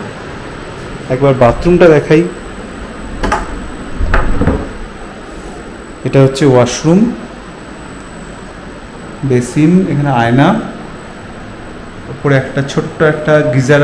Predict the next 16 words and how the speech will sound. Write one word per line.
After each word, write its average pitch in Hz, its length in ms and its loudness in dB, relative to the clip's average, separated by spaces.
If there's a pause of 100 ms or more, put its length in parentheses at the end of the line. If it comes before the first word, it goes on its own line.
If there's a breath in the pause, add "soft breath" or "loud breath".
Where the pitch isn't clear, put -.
আছে, 175 160 -2 (160)
কমোড 135 260 0 (100)
সিস্টেম। 185 320 0 (1300)
আর 135 100 4
এখানকার 170 400 4
যে 185 60 6
মেন 170 300 8
অ্যাট্রাকশন, 175 560 4 (540)
সেটা 156 220 4
একবার 139 260 8
নিয়ে 120 160 6
যাই 123 200 8
আপনাদেরকে। 110 420 0 (1500)
এটা 135 120 0
হচ্ছে 135 200 4
ব্যালকনিটা, 127 600 6